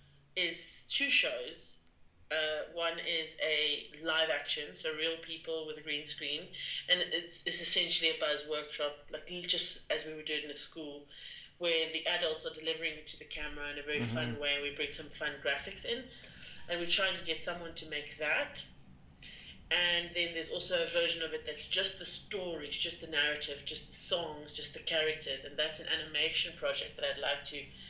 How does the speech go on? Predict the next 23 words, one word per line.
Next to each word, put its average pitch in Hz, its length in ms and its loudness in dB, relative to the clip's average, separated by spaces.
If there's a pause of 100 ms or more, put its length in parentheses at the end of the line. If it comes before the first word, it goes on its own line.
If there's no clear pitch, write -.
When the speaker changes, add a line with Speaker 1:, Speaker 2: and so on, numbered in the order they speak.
(200)
Speaker 1:
develop, 160 400 2
which 160 160 6
I'm 156 100 -4
busy 160 380 0
packaging - 600 2
and 143 120 -4 (560)
doing 170 240 2
the 160 60 2
synopsis - 680 2
and 156 80 -10
the 151 40 -6
character 147 460 4
bible 147 600 2
and 143 100 -6
the 143 120 -2 (1200)
pitch - 300 8
bible 190 260 4
for - 160 -8
all 180 140 -6
of 165 100 -8
that. 147 300 -4
So, 190 320 4 (640)
um, 185 240 -6